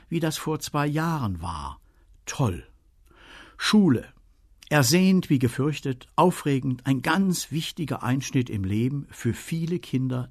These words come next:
der wichtigste. Sie werden viel lernen, auch anderes als die Großeltern. Es wird nicht schmerzfrei zugehen.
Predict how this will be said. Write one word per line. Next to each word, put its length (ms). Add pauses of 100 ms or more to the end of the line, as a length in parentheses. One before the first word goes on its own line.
der 240
wichtigste. 880 (680)
Sie 160
werden 220
viel 280
lernen, 520 (340)
auch 240
anderes 560
als 240
die 100
Großeltern. 800 (320)
Es 240
wird 240
nicht 240
schmerzfrei 1200
zugehen. 840